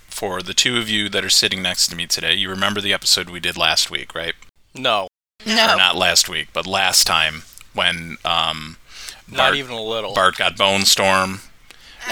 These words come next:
Speaker 3: yeah.
Speaker 2: Yeah.
Speaker 1: Ran into Don Brodka.
Speaker 2: And then
Speaker 1: And all
Speaker 2: the,
Speaker 1: of that.
Speaker 2: and then the golf game.
Speaker 1: Yes,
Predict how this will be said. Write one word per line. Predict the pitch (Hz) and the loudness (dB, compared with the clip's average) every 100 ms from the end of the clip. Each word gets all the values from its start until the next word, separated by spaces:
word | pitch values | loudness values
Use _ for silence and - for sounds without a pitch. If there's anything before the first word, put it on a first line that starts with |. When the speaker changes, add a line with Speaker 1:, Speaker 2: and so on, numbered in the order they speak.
| 247 | 2
Speaker 3:
yeah. | 233 208 170 147 | 4 4 4 6
Speaker 2:
Yeah. | 151 | 6
Speaker 1:
Ran | 104 104 | 4 4
into | 101 98 92 | 4 2 2
Don | 95 92 92 | 2 2 2
Brodka. | 90 101 98 101 - 104 98 98 - _ - - - - - - - - | 0 4 2 2 0 2 2 0 -8 _ -20 -20 -20 -20 -20 -20 -8 -2
Speaker 2:
And | 131 123 | -2 0
then | 127 | 2
Speaker 1:
And | 98 | 4
all | 92 | 4
Speaker 2:
the, | 90 | 2
Speaker 1:
of | 92 | 2
that. | 90 87 | 2 2
Speaker 2:
and | 82 | 2
then | 120 120 | -6 -8
the | 120 | -12
golf | - 101 - - | -12 -10 -12 -12
game. | - - - - - | -14 -14 -20 -16 -8
Speaker 1:
Yes, | 139 85 - - | -4 0 2 2